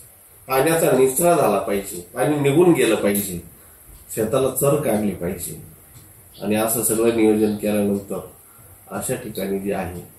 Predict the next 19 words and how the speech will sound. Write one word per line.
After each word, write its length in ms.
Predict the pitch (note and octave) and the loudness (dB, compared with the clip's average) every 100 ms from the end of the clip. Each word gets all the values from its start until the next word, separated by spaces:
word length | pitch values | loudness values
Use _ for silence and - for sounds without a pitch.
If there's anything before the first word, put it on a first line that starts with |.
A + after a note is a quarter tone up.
| - - - - | -20 -20 -18 -16
आपली 380 | - G2 F#2 - - - - - - - - | -12 -10 -12 -14 -20 -20 -20 -20 -20 -20 -8
नर्सरी 380 | G#2 G#2 G2 F#2 | -6 -4 -4 -6
आपण 280 | E2 E2+ - | -6 -8 -10
केली 220 | - - | -10 -12
पाहिजे. 1300 | - - - - - - - - - - - - - | -16 -18 -20 -20 -20 -20 -20 -20 -20 -20 -20 -18 -6
आता 180 | D3 | -2
बारा 360 | C3+ C3 C#3+ D3 | 0 2 2 2
दिवसाचं 380 | D3 D3 - G#2 | 0 -2 -6 -6
रोप 240 | G#2 G2+ | -6 -6
झालेलं 320 | F2+ F2 E2+ - | -14 -14 -16 -16
आहे 180 | E2+ E2+ - - - - - - _ | -20 -20 -20 -20 -20 -20 -20 -20 _
आणि 160 | G#2+ A2 | -8 -6
बारा 400 | A2 - C#3 D3 | 0 2 4 2
दिवसाचं 400 | D3+ - A2+ G#2 | 0 -4 -8 -6
रोप 240 | G#2+ G#2+ | -4 -6
झाल्यानंतर 580 | G2 F#2 F#2 F#2 F#2 F#2 F#2 - - - - - - - - - - - | -8 -8 -8 -8 -10 -12 -14 -18 -20 -20 -20 -20 -20 -20 -20 -20 -20 -12
पंधरा 340 | A#2 A#2+ D3 D3 | -6 0 0 0
लिटरचा 840 | - B2+ G#2 - - - - - | -2 -6 -12 -14 -20 -20 -12 -8
जो 180 | - A2+ | -6 -6